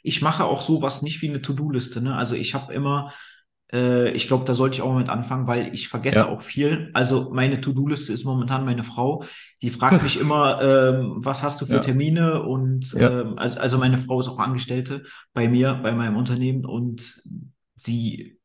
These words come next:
Speaker 1: ich sag mal, Assistenz der Geschäftsführung, ja, auf abgehoben jetzt mal. Nein, Spaß,
Speaker 2: Mhm.
Speaker 1: es ist, äh, es ist halt einfach so.
Speaker 2: Ja.
Speaker 1: Und, äh, sie, also ohne meine Frau würde ich gar nicht klarkommen. Also, ne, also sie ist da eine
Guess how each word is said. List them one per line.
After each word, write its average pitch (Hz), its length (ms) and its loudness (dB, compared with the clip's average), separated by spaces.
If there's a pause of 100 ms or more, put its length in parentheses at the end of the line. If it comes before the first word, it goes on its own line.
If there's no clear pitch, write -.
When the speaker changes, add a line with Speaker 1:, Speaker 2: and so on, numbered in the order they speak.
Speaker 1:
ich 120 160 0
sag - 180 0
mal, 127 120 0
Assistenz 131 720 0
der 120 280 0
Geschäftsführung, 135 840 2
ja, 117 360 -2
auf - 240 -2
abgehoben 131 580 0
jetzt 120 260 -2
mal. 127 220 -2 (200)
Nein, 104 180 -2
Spaß, 131 360 6
Speaker 2:
Mhm. - 40 -8
Speaker 1:
es - 200 -4
ist, - 180 -12
äh, 110 320 -2
es 110 120 0
ist 127 140 0
halt 113 120 0
einfach 104 260 0
so. 101 220 -6 (560)
Speaker 2:
Ja. 117 100 4
Speaker 1:
Und, 113 360 -2
äh, 113 360 0
sie, 139 680 2
also 120 260 2
ohne 139 200 4
meine 127 180 4
Frau 120 260 0
würde 123 160 0
ich - 80 -12
gar 123 140 0
nicht 120 160 -2
klarkommen. 104 560 -4
Also, 107 480 -4 (1040)
ne, - 560 -6
also 113 220 0
sie 120 160 2
ist 123 160 2
da 120 60 2
eine 117 140 4